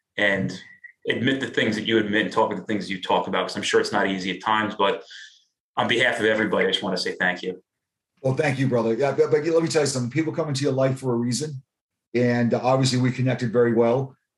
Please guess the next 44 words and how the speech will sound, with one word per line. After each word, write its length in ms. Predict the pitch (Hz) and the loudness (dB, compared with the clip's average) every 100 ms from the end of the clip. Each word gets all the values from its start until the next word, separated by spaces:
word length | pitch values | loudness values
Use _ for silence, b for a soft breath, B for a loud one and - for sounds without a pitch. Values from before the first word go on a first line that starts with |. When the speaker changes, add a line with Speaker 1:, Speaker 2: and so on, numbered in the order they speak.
| _ | _
Speaker 2:
And, 400 | 127 120 117 117 | 0 2 2 2
uh, 440 | 120 113 113 110 104 - | 2 2 0 -2 -6 -2
and 100 | 131 | 2
I, 120 | 131 | 2
and 280 | 131 135 131 | 2 0 2
I 120 | 135 | 4
appreciate 460 | 135 147 131 143 | 2 0 0 2
what 220 | 131 120 113 | 2 0 2
you 260 | 131 139 | 2 2
and 100 | 123 | 2
your 160 | 127 127 | 2 2
crew 320 | - 135 120 | 0 -2 0
does 320 | 120 120 113 | 2 2 2
also, 380 | 117 120 120 123 | 0 0 0 -2
'cause 120 | 113 | 0
I've 120 | 117 | 0
been 120 | 110 120 | 2 0
researching 440 | 117 - 113 117 | 0 0 -2 -2
you 140 | 120 | -2
guys. 480 | 117 117 117 120 101 | 0 0 2 0 0
You 120 | 127 | -2
guys 260 | 123 117 110 | 0 0 -2
do 80 | 117 | -4
some 220 | 107 104 | -4 -4
amazing 560 | 104 113 120 117 120 107 | -2 0 0 0 -2 0
work, 360 | 117 123 120 - | 2 2 0 -4
and, 320 | 120 117 113 113 | -2 0 0 0
uh, 180 | 107 104 B B - | -2 -4 B B -2
we're 120 | 143 | 0
kinda 280 | 185 190 160 | 2 2 0
cut, 340 | 175 175 - | 0 -2 -2
cut 180 | 170 160 | -4 -2
the 60 | |
same 320 | 123 151 135 131 | 0 0 0 0
way. 300 | 123 92 - _ | 0 0 -8 _
We, 140 | 131 127 | -4 -2
we 180 | 131 | 2
have 140 | 131 139 | 4 4
that 160 | 135 | 2
same 500 | - 139 135 135 131 - _ _ _ - | 0 -2 -2 -2 -6 -12 _ _ _ -4
drive, 520 | 127 135 135 135 131 | 2 6 6 4 2
the 60 | 113 | 0
same 320 | - 135 131 | 0 0 0
attitude, 880 | 117 123 131 131 139 135 131 131 | 0 0 0 -2 -2 0 2 2